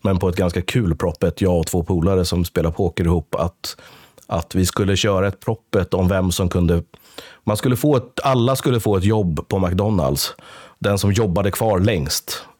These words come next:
vann bara. Eh, <laughs> och då var man ju tvungen att, liksom, man fick inte bli sparkad och man fick inte, eh, ja, man skulle sköta sig, liksom, och sköta sitt jobb. Eh,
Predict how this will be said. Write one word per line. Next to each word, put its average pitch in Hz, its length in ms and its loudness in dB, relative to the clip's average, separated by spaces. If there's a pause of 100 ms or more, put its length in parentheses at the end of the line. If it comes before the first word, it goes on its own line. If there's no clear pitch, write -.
vann 73 340 0 (280)
bara. 65 260 -2 (680)
Eh, 87 280 0 (480)
<laughs> - 520 -4
och 120 100 0
då 131 100 2
var 131 280 4
man 131 100 2
ju 127 40 0
tvungen 127 640 2
att, 98 240 -2
liksom, 90 560 0
man 101 160 -2
fick 104 180 -2
inte 95 280 0
bli 87 180 2
sparkad 113 680 0
och 104 60 2
man 95 120 0
fick 90 180 -2
inte, 78 580 0 (640)
eh, 78 300 0 (640)
ja, 113 220 0
man 113 160 -2
skulle 117 200 -2
sköta 110 340 0
sig, 87 120 0
liksom, 76 240 -2
och 80 80 -2
sköta 78 260 -2
sitt 82 160 -2
jobb. 82 240 0 (280)
Eh, 98 260 -2